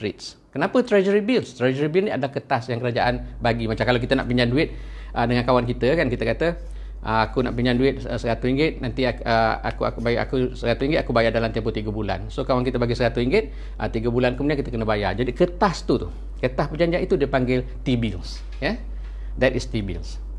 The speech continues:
Okey. Jadi bukan pinjam saja, dia pe-, pinjam, dia kena bayar interest, kan? Ah, so interest itu dia panggil T-bills rates. Kenapa T-bills rate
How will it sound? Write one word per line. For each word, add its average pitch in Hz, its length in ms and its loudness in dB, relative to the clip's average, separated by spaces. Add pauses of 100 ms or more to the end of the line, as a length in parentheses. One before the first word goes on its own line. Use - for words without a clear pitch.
Okey. - 400 -2 (1000)
Jadi 202 480 2 (1600)
bukan 190 320 4
pinjam 131 320 2
saja, 226 320 2
dia 135 160 0
pe-, 127 320 0
pinjam, 151 320 2
dia 165 160 0
kena 135 160 0
bayar 131 160 2
interest, 208 320 0
kan? 208 320 2
Ah, 196 160 0
so 160 480 0
interest 185 400 0
itu 175 80 0
dia 143 80 2
panggil 123 320 0
T-bills 117 320 -4
rates. - 400 -8 (640)
Kenapa 233 400 6
T-bills 151 480 -2
rate 110 240 0